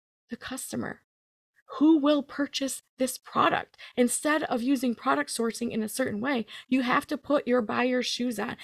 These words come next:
and you have to ask these following questions. To create a successful bundle on Amazon, you need to ask yourself these questions when deciding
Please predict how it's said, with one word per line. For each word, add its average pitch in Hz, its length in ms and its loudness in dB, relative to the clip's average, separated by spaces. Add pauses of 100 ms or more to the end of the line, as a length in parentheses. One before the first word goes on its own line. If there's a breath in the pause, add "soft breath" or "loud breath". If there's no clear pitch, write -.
(140 loud breath)
and 226 80 2
you 240 60 4
have 254 220 2
to - 160 -6
ask - 400 -2 (100)
these 226 180 0
following 226 460 2
questions. - 560 -8 (280 loud breath)
To - 100 -10
create 302 400 2
a 381 40 2
successful 285 640 -2
bundle 233 380 0
on 240 160 -2
Amazon, 196 460 -4 (180 loud breath)
you 240 100 2
need 277 140 6
to - 140 -2
ask 233 240 -2
yourself 208 480 -2
these 180 240 -4
questions - 500 -12
when 214 160 2
deciding 214 600 2